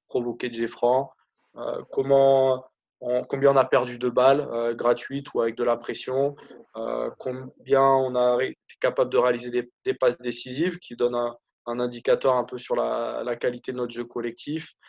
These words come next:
Euh, voilà, des, des, des critères comme ça, comment on a été en réussite ou en échec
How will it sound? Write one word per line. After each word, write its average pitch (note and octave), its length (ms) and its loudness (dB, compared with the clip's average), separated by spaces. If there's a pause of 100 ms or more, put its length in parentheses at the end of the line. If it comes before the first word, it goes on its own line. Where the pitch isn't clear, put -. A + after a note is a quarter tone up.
(320)
Euh, A2+ 240 -4 (400)
voilà, A2+ 320 -10
des, A#2+ 240 -12
des, B2 300 -14
des B2 80 -14
critères - 400 -6
comme B2 160 -2
ça, D3 180 0
comment C3 320 -4
on B2+ 80 -2
a B2 80 0
été A#2+ 220 -4
en A#2+ 160 0
réussite B2 400 -8
ou - 20 -2
en A#2 80 -2
échec A2+ 240 -4